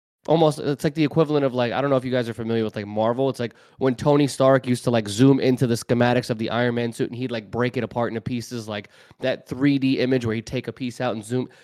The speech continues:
Like, I feel like that's what Belichick does when he schemes, because it's like, "I'm going to take the <laughs> most important piece of how this offense lives and breathes, and it's gone." And it's just, it's just the proof, you know? So I wouldn't ex-, I wouldn't be surprised if the Patriots are gonna stack the box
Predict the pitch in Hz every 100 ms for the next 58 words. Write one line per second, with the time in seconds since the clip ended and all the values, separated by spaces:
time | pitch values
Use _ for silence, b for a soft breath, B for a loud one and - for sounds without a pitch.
0 | b 127 - 139 175 156 147 143 117 123
1 | 120 120 101 110 110 - 110 107 - -
2 | 123 110 101 113 110 110 110 - 110 98
3 | - _ _ _ _ _ 143 120 127 143
4 | 147 139 135 123 - - 160 139 - 117
5 | 107 135 135 131 131 120 - b b b
6 | 120 117 123 123 117 117 120 123 110 107
7 | 117 120 120 113 113 123 107 95 B B
8 | - 123 120 - 180 156 _ _ B B
9 | - 147 135 151 139 - 123 - _ -
10 | 123 - 113 156 202 135 - 117 120 135
11 | 175 107 127 143 143 - - 120 151 147
12 | 143 - 123 117 110 107 101 117 120 107
13 | 107 101 113 113 113 117 110 104